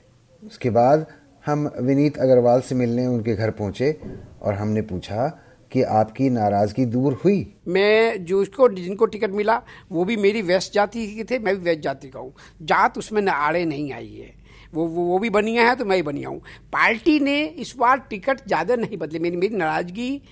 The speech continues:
Speaker 2: थी, लोग कहते हैं नाराज़गी मेरी थी, बरकरार दूर हो गई। नाराज़गी एक, एक सीमा तक तो होती है, टिकट मिलने तक होती है। टिकट मिलने के बाद हमें सिर्फ एक, एक ही चीज़ याद रहती है,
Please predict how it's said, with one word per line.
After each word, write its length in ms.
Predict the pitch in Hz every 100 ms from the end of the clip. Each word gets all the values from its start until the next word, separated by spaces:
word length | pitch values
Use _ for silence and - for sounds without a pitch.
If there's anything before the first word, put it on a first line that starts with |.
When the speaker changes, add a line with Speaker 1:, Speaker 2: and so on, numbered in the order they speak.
| - - - - - _
Speaker 2:
थी, 500 | - 269 294 165 - -
लोग 240 | 190 202
कहते 240 | 180 160 214
हैं 60 |
नाराज़गी 380 | 170 156 170 196
मेरी 220 | 202 214
थी, 260 | 226 277 311
बरकरार 440 | 269 269 294 302
दूर 220 | 311 349
हो 80 | 269
गई। 200 | 196 190 - - - -
नाराज़गी 480 | 180 196 202 269
एक, 220 | 294 - - - -
एक 140 | 247
सीमा 300 | - 294 294
तक 140 | 269 240
तो 220 | - 165
होती 340 | 156 165 160
है, 60 | 240
टिकट 300 | 254 220 233
मिलने 260 | 214 214 208
तक 160 | 180 151
होती 280 | 131 135 139
है। 120 | 127 - - - -
टिकट 240 | 254 294
मिलने 320 | 240 220 214
के 140 | 208 190
बाद 260 | 208 277 -
हमें 160 | 175 226
सिर्फ 180 | 220
एक, 240 | 202 233 208
एक 200 | 226 202
ही 60 |
चीज़ 200 | 226 208
याद 140 | 185 175
रहती 280 | 175 - 196
है, 140 | 277